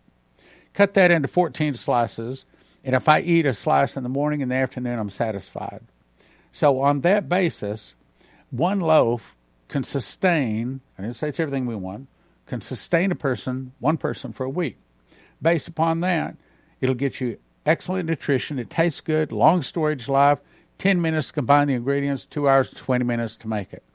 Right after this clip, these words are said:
Other wheat that you order arrives in paper bags, which means bugs, rice, humidity can get a hold of it and ruin it. But at Joseph Kitchen, they send it out in one hundred mil thick buckets.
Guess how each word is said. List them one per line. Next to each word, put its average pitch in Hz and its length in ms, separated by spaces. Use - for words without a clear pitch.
Other 220 280
wheat 139 340
that 135 220
you 151 160
order 127 440
arrives 131 400
in 131 100
paper 135 260
bags, 120 460
which 113 220
means 113 240
bugs, 110 320
rice, 110 360
humidity 101 720
can 101 220
get 95 100
a 90 60
hold 95 200
of 92 80
it 110 100
and 87 120
ruin 101 180
it. 107 100
But 143 100
at 135 60
Joseph 175 420
Kitchen, - 400
they 151 140
send 160 260
it 139 100
out 147 200
in 120 140
one 170 180
hundred 151 320
mil 151 200
thick - 320
buckets. - 540